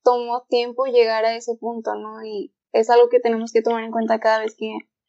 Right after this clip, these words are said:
empecemos de nuevo, ¿no? Que claro que va a tomar tiempo para llegar a ese punto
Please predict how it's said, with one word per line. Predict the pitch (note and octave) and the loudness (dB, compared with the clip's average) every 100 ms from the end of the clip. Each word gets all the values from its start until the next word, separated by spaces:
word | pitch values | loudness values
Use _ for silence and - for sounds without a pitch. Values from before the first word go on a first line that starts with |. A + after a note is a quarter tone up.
| _ | _
empecemos | - A#3 A#3 A#3 A3+ A3+ | -2 2 2 0 -6 -6
de | |
nuevo, | A#3 A#3+ A3 | -6 -4 -4
¿no? | A3+ | -6
Que | A3+ | 0
claro | A3+ A3 A3 | 2 2 2
que | A#3 | 4
va | A#3+ | 4
a | A3+ | 4
tomar | A#3 A#3 A#3 | 2 0 -2
tiempo | A#3 A3+ A#3 | -2 0 2
para | A#3 A3+ | 4 4
llegar | A3 G#3 G#3 | 2 0 0
a | A3 A3 | 0 0
ese | A3+ A#3 | -2 -4
punto | - A#3 A3+ A#3+ B3 | -4 -8 -2 0 0